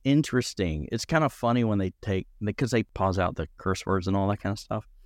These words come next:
Uh, so it kinda gives kind of, uh, my son always looks at me 'cause like, "Oh my gosh, that guy was really mad. He shouldn't have said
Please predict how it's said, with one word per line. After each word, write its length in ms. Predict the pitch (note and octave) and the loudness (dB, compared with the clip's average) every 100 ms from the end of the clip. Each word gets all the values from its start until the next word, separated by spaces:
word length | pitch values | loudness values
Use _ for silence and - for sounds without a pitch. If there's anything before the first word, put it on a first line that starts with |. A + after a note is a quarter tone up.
| - _ _ - - - | -20 _ _ -20 -16 -4
Uh, 220 | G2+ G2 | 0 2
so 160 | - A2+ | 4 2
it 80 | |
kinda 240 | C3+ C3 A#2+ | 4 2 4
gives 460 | G2+ G#2+ A2 G#2 | 2 2 2 -2
kind 260 | - A2 G#2 | -2 2 2
of, 120 | F#2 | 2
uh, 340 | F#2 F2+ E2+ - - - | 2 4 2 -2 -8 -8
my 140 | - F2 | -6 -4
son 200 | - F#2 | -2 -2
always 340 | F2+ F2+ D#2+ | 0 -2 -2
looks 220 | E2+ - | -4 -2
at 80 | F2 | -2
me 100 | F2 | -2
'cause 140 | E2 | -2
like, 140 | E2 - | -6 -4
"Oh 100 | G2 | -2
my 160 | C3 | -2
gosh, 420 | G3+ C#3 E3+ F2 - | 0 0 -2 -4 -8
that 100 | - | -4
guy 140 | G#2+ | -2
was 180 | E2+ - | -2 -2
really 220 | - A#2+ | 0 0
mad. 320 | F2+ A2 D3 D#2 | 0 0 0 -2
He 80 | |
shouldn't 240 | G2+ - - | -2 -4 -4
have 80 | - | -4
said 180 | C3+ | -2